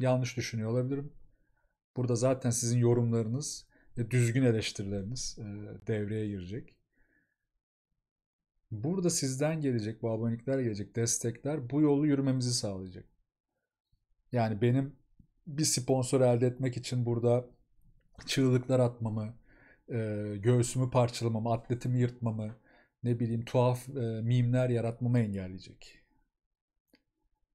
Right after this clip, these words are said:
E, büyümek için başka bir yayıncıya, başka bir YouTube'daki bir yayıncıya, Twitch'teki bir yayıncıya,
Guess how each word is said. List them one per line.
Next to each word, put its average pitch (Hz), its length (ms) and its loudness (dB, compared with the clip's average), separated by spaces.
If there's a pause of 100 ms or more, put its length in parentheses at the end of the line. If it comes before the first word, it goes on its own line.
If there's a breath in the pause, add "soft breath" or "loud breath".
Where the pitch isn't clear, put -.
(440)
E, 107 360 -6 (200)
büyümek 135 440 4
için 131 420 -2
başka 123 420 2
bir 117 180 0
yayıncıya, 110 680 0
başka 107 420 -4
bir 107 120 -4
YouTube'daki - 1160 -8
bir 110 80 -2
yayıncıya, 101 580 -2
Twitch'teki 110 640 -6
bir 113 60 -4
yayıncıya, 107 640 -4